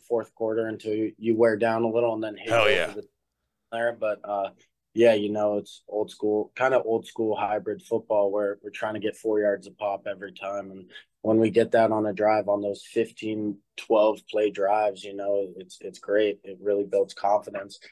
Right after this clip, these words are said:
Speaker 1: You're wearing that defense down so much more than
Speaker 2: Mm-hmm.
Speaker 1: the offense.
Speaker 2: Yeah, that's big. What part of your, your game this year are you excited, uh, to really rely on and, and maybe get more out of?
Speaker 1: I'm really, uh, this, this summer, obviously, you know, uh,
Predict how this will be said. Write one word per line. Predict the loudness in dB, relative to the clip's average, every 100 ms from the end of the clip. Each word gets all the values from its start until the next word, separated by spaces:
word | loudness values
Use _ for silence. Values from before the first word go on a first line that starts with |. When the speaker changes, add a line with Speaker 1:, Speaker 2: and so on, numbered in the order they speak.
| _
Speaker 1:
You're | -4 -2
wearing | 2 2 2
that | 2 0
defense | -2 -6 -6 -6
down | -4 -4
so | -4 -4
much | -4 -8 -8
more | -6 -6
than | -6
Speaker 2:
Mm-hmm. |
Speaker 1:
the | -6
offense. | -6 -8 -10 -14 _ _ _ _ _ _ _
Speaker 2:
Yeah, | -4 -4 -4
that's | -10 -6
big. | 0 0 -2
What | 2 2
part | 6 6
of | 6 2
your, | 4 6 6
your | 2
game | 2 2 2
this | 0 0 2
year | 4
are |
you | 4
excited, | 2 2 2 2 0
uh, | 2 0 -4 _ _ -2
to | 0
really | 2 2
rely | 4 4 4 2
on | 0
and, | -2
and | -4 -2
maybe | -2 -2
get | -4
more | -2 0
out | 0
of? | -2 -6 _ _ _ _ _ _ _ _ _ 0
Speaker 1:
I'm | 6
really, | 6 6
uh, | 4 0 0
this, | -2 -2 -6 -4
this | -4 -2
summer, | 0 2
obviously, | 0 -2 -6 -8
you | -6 -6
know, | -4 -4 _ _ _ _ 2
uh, | 4 6 2